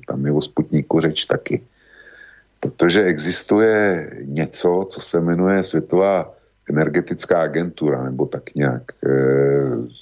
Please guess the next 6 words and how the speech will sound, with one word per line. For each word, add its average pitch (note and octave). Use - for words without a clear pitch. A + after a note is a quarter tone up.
zkrátka -
je F2
I -
E F2+
A. C#3
A, -